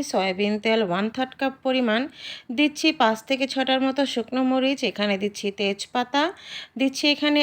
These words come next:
এলাচ আর দারচিনি। তো গোটা মশলাগুলো একটু হালকা ভেজে নিব, এর ফলে খুব সুন্দর একটা অ্যারোমা বের হয়। আর এরপরে আমি এখানে দিয়ে দিব পেঁয়াজ কুচি।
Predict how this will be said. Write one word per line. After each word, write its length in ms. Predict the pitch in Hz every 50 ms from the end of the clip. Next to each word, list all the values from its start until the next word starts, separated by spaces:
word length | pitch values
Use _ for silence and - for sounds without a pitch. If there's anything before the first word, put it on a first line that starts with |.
| - 202
এলাচ 440 | 202 196 202 214 214 220 240 294 294 - - -
আর 160 | 208 196 190 180
দারচিনি। 580 | 185 190 175 175 175 - - 233 226 208 185 185 202
তো 100 | 208 - 214
গোটা 240 | 190 208 226 226 277
মশলাগুলো 580 | 269 277 269 277 262 - 294 285 277 269 277 285
একটু 240 | 302 311 311 - - 381
হালকা 340 | - 320 302 294 285 - 302
ভেজে 320 | 233 233 226 208 214 233
নিব, 200 | 226 226 214 190 202 208 269 269 - - - - - - -
এর 120 | - 302 277
ফলে 220 | - 320 320 311 311
খুব 180 | 311 - 349 -
সুন্দর 320 | - - 277 247 262 269
একটা 220 | 262 262 262 - 262
অ্যারোমা 340 | 220 202 190 196 208 220 226
বের 200 | 214 226 226 226
হয়। 280 | 226 214 202 185 196 233 262 - - - - - - - 208 202
আর 200 | 190 196 196 190 - -
এরপরে 440 | - 269 285 285 - 349 330 330 320 311
আমি 160 | 302 302 302
এখানে 300 | 285 285 277 - 302 302 302
দিয়ে 180 | 269 294 277 269
দিব 140 | 254 254 285 294 277 285
পেঁয়াজ 320 | 277 226 202 190 190 - -
কুচি। 400 | - - 254 254 240 - 254 262